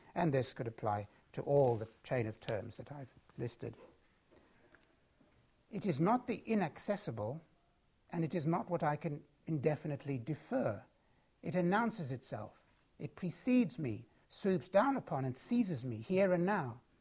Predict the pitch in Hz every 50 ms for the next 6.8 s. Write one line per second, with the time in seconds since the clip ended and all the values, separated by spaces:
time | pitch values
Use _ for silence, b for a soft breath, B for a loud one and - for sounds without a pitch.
0 | b b b b b b b b - 117 - - 165 180 185 160 165 147 - 180
1 | 180 180 170 165 - 190 185 180 175 185 180 160 220 233 196 143 123 117 120 -
2 | b b b b b b - 170 160 156 151 196 196 196 190 185 165 185 180 175
3 | 165 135 180 165 175 185 - - 220 185 160 139 156 156 156 160 151 - - 175
4 | 143 123 139 131 123 123 170 202 190 196 - - 131 139 147 156 151 170 165 180
5 | 190 208 190 135 123 117 120 b b b b b b b - 123 131 139 151 175
6 | 160 139 123 - - 165 135 - - 226 220 202 170 135 123